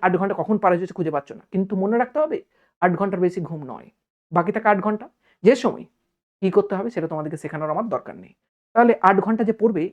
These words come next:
এটা পড়াশোনাটা করবে কিভাবে? মনে রাখবে, আট ঘন্টার তিনটে ভাগ হয়। আট ঘন্টার কটা ভাগ হয়? তিনটে ভাগ হয়। আট ঘন্টার তিনটে ভাগকে একটুখানি বলে দিই, তিন ঘন্টা, তিন ঘন্টা, দু ঘন্টা।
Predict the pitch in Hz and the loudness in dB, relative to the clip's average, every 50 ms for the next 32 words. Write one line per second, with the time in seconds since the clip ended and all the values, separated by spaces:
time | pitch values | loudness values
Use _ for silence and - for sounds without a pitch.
0 | _ - 165 185 - - 165 175 180 - 208 202 196 202 - 190 185 185 196 190 | _ -10 -10 -10 -6 -6 -6 -6 -6 -10 -12 -12 -12 -2 0 2 4 4 2 2
1 | 185 160 165 160 - _ _ _ _ _ _ _ _ _ _ _ - 185 190 190 | -2 -8 -10 -14 -18 _ _ _ _ _ _ _ _ _ _ _ 4 4 6 6
2 | 208 214 202 175 160 - - _ _ _ _ _ _ - 175 214 208 208 233 240 | 6 4 4 2 -4 -6 -10 _ _ _ _ _ _ 4 4 4 6 6 4 4
3 | 233 208 - 156 160 - - _ _ _ _ - 269 269 262 240 247 190 - - | 2 2 2 0 -2 -4 -10 _ _ _ _ 4 6 6 6 6 4 4 4 0
4 | 160 131 - 131 - - - 170 170 160 196 208 208 208 208 208 190 202 180 185 | -6 -8 -8 -12 -12 0 0 0 2 2 0 -2 -2 0 -2 0 0 2 0 0
5 | 196 170 240 349 - _ _ _ _ _ - 294 294 247 262 233 156 - - 113 | -2 -2 -4 -8 -8 _ _ _ _ _ 6 6 8 8 6 4 4 0 -6 -10
6 | 123 101 73 - _ _ _ _ _ _ _ _ _ _ _ _ _ _ _ - | -10 -12 -12 -16 _ _ _ _ _ _ _ _ _ _ _ _ _ _ _ 2
7 | 196 185 190 226 214 220 - 226 214 220 208 226 226 - - 170 175 - - - | 4 4 4 2 0 2 0 2 2 2 2 0 0 0 -2 -2 -2 -2 -10 -8
8 | 185 202 196 147 120 85 82 - - - _ _ _ _ _ _ _ - 220 226 | -6 -4 -4 -4 -4 -8 -8 -12 -16 -20 _ _ _ _ _ _ _ 4 6 6
9 | 226 202 220 214 208 247 - - _ _ _ _ _ _ _ - 202 202 202 185 | 8 6 4 2 0 -4 -8 -8 _ _ _ _ _ _ _ 4 6 6 6 6
10 | 190 190 180 - 269 - - _ _ _ - 165 156 165 143 127 - - - _ | 4 2 0 -2 -6 -8 -12 _ _ _ -8 2 4 4 4 2 -2 -12 -16 _
11 | - - | -20 -20